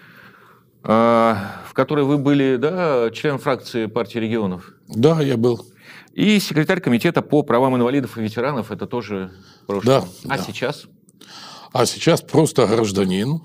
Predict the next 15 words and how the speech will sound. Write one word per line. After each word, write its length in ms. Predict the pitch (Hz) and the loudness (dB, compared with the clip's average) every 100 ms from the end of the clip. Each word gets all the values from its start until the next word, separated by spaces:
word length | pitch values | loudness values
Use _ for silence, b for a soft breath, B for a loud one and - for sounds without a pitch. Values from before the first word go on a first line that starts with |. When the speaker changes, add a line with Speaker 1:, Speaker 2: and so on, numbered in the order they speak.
| _ _ _ _ - | _ _ _ _ -4
Speaker 2:
ну, 360 | 131 101 87 | -2 0 -2
будем 300 | 85 117 104 101 | -2 -2 0 0
говорить, 400 | 98 92 92 - | 0 -2 -8 0
экс-народный 800 | 156 165 - - 117 110 104 98 | 4 4 0 -2 2 2 0 -2
депутат, 500 | 95 87 101 98 85 | -2 -6 -4 -4 -4
это 220 | 87 90 | -4 -6
пожизненно, 760 | - 101 113 151 131 143 135 127 _ - | -4 -2 2 2 2 0 -2 -6 _ -10
потому 380 | 113 120 113 107 | -6 -4 -4 -4
как 180 | 104 | -4
мандат 400 | 117 120 110 98 | -2 -2 0 0
доверял 580 | 90 101 98 104 101 87 B B B B B - | 0 -2 0 -2 -2 -4 B B B B B -4
народ 500 | 113 110 147 147 - - | 0 4 2 0 -18 -10
Украины 600 | 120 123 143 139 135 135 | -6 2 4 4 2 2
Speaker 1:
Мгм. 80 | 131 | 0
Speaker 2:
мне. 280 | 131 123 | 0 -4